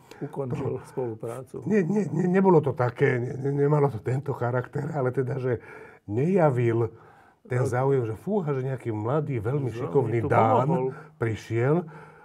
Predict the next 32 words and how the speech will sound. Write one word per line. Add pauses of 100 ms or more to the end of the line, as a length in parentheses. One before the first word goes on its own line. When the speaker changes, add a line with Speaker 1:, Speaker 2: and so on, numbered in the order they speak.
(160)
Speaker 2:
hovorí
mi,
že
je
to
wrong, (640)
nevie
dobre
po
anglicky,
tak
ale
ja
sa
na
to (160)
Speaker 1:
Pozriem.
Speaker 2:
pozriem,
že
jak
to
myslí, (340)
prípadne
zavolám
nejakého
prekladateľa
do
dánštiny.
Speaker 1:
Nech
mi
to
vysvetlí.